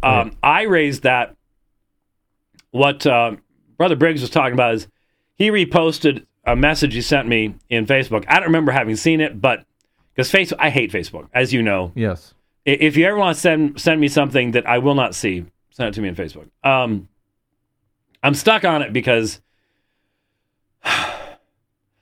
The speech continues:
Speaker 1: I'm stuck on it because I'm the old guy at Apologia, and all the rest of them grew up on it, so they use
Speaker 2: Yeah.
Speaker 1: Facebook all the time.
Speaker 2: Yeah.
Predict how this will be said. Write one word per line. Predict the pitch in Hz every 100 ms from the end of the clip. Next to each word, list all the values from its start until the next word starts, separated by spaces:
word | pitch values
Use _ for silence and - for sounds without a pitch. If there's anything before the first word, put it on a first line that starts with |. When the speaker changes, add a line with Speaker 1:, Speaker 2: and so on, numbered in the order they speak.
| _
Speaker 1:
I'm | 143
stuck | 143 226 220
on | 180
it | 147
because | 143 147 123 135
I'm | 147
the | 156 131
old | 131 135
guy | 123 113
at |
Apologia, | 107 117 104 92 87 78 78 _
and | - 107 107 104 101
all | 127
the | 117
rest | 117 120
of | 107
them | 101
grew | 98
up | 95 98
on | 90
it, | -
so | - 101
they | 101
use | 98 98 90
Speaker 2:
Yeah. |
Speaker 1:
Facebook | 92 - 80
all | 76
the | -
time. | - -
Speaker 2:
Yeah. | 92